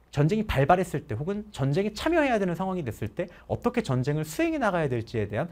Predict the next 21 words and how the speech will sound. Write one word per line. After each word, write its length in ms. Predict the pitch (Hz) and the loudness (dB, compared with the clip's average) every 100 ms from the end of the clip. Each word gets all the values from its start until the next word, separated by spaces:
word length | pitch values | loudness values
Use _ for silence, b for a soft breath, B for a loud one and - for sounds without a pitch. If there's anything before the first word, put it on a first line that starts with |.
| B B | B B
계획을 400 | 120 117 139 120 | -2 0 0 0
이미 140 | 110 | -2
미국은 300 | 101 98 127 | -2 -4 -6
세우고 400 | - 254 240 269 113 | -6 -6 -6 -8 -8
있었던 420 | 107 151 160 147 | -6 -4 -4 -8
거죠. 220 | 90 - - B B B B | -8 -14 -20 B B B B
이미 260 | 175 262 294 | 4 6 4
삼십 320 | - 311 320 | 2 2 4
년대부터 460 | 320 269 220 - 208 | 4 4 2 0 0
미국은 400 | 123 127 160 117 | 2 2 0 2
어느 160 | 127 | 0
정도 180 | 143 147 | 0 -2
생각을 320 | 147 269 262 | -4 -2 0
하고 140 | 247 156 | 0 -2
있었어요. 440 | 120 117 98 87 - | -6 -8 -8 -8 -2
어떤 240 | - 262 | 0 4
거에 200 | 240 214 | 6 6
대해 120 | 180 | 4
생각을 320 | 165 214 202 196 | 0 0 -2 -2
하고 160 | 185 | -4
있었냐? 320 | 127 123 - | -6 -8 -10